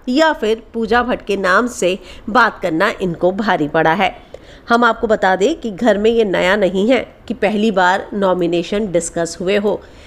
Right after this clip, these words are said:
इससे पहले भी कई बार नॉमिनेशन डिस्कस हुए, लेकिन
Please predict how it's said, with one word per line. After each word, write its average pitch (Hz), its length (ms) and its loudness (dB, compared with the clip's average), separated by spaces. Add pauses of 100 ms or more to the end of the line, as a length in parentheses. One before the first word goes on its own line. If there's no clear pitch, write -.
(140)
इससे 320 260 2
पहले 269 320 2
भी 262 160 2
कई 220 280 2
बार 185 420 2
नॉमिनेशन 175 640 0
डिस्कस 170 440 -2
हुए, 190 220 0 (220)
लेकिन 208 420 2